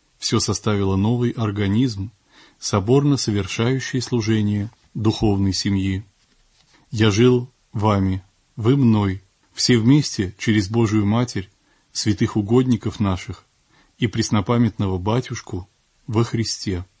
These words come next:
Разве можно нас поделить? Скажите, где мои уста, где ваши?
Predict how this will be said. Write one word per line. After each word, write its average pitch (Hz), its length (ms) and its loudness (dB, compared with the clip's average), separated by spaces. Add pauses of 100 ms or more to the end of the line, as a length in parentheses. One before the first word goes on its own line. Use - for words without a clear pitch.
(680)
Разве 98 320 0
можно 123 400 0
нас 107 220 -2
поделить? 95 580 -6 (680)
Скажите, 123 500 2
где 117 240 2
мои 117 280 4
уста, 117 520 -2 (140)
где 104 200 0
ваши? 107 460 -4